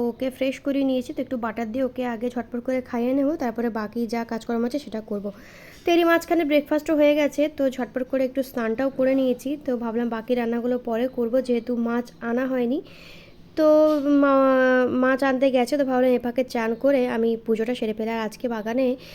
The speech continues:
প্রচুর পরিমাণে ফুল হয়েছিল, দেখতে দেখেছো কত সুন্দর লাগে। আর এত উপরে ছিল, বেশ ক-, কষ্ট হচ্ছিল আমার ফুলগুলো তুলতে। প্রায় অনেকগুলো আজকে ফুল, ঠাকুরের সিংহাসন কিন্তু একদম ভরে গেছিলো। আজকে দেখতে দেখেছো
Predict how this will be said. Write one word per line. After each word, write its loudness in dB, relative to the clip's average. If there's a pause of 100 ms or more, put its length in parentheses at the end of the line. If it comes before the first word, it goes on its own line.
(180)
প্রচুর 2
পরিমাণে 4
ফুল -4
হয়েছিল, 4
দেখতে -4
দেখেছো -2
কত -6
সুন্দর -4
লাগে। -4
আর 0
এত -2
উপরে 4
ছিল, 0 (520)
বেশ 4
ক-, -2 (800)
কষ্ট 0
হচ্ছিল 2
আমার 2 (280)
ফুলগুলো 0
তুলতে। -4
প্রায় 0 (540)
অনেকগুলো 4
আজকে 2
ফুল, 4
ঠাকুরের 2
সিংহাসন 0
কিন্তু 0 (280)
একদম 2
ভরে 0
গেছিলো। -2
আজকে -6
দেখতে -6
দেখেছো -4